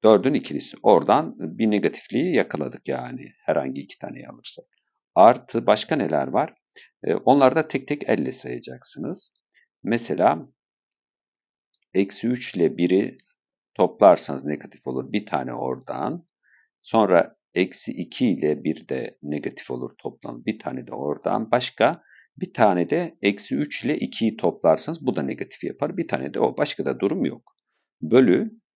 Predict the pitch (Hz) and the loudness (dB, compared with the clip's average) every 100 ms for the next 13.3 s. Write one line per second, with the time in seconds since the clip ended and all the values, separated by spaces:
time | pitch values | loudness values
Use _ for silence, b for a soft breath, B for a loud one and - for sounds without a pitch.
0 | _ - 175 143 92 76 73 - 60 - | _ -4 0 2 2 0 -2 -6 -6 -6
1 | - 123 175 165 _ _ - 71 104 143 | -6 -6 -6 -12 _ _ -10 -8 -8 -10
2 | _ _ _ _ _ _ _ _ _ _ | _ _ _ _ _ _ _ _ _ _
3 | _ _ _ - 76 98 - - 110 101 | _ _ _ -6 -2 -2 -4 -10 -14 -12
4 | - - - 170 165 _ _ _ _ _ | -10 -8 -6 -8 -12 _ _ _ _ _
5 | _ _ _ _ _ _ b b b b | _ _ _ _ _ _ b b b b
6 | _ 107 107 151 139 135 127 120 143 143 | _ -4 -2 2 0 2 2 2 2 0
7 | - - 147 - - 80 69 67 69 65 | 0 0 2 2 -2 -2 0 -2 -4 -6
8 | 69 67 73 73 101 - 85 80 - - | -8 -4 -4 0 -2 0 0 0 0 -2
9 | 80 71 - - - - - - 208 _ | 2 2 2 -12 -10 -8 -8 -10 -10 _
10 | _ _ - 123 117 - - 80 76 78 | _ _ 2 6 6 2 -2 -2 0 -4
11 | - 98 135 - - 69 62 - - - | -4 -6 -6 -8 -4 -4 -4 -12 -12 -14
12 | - - - - - 92 - - - - | -14 -16 -18 0 4 4 2 -8 -8 -12
13 | - - | -16 -16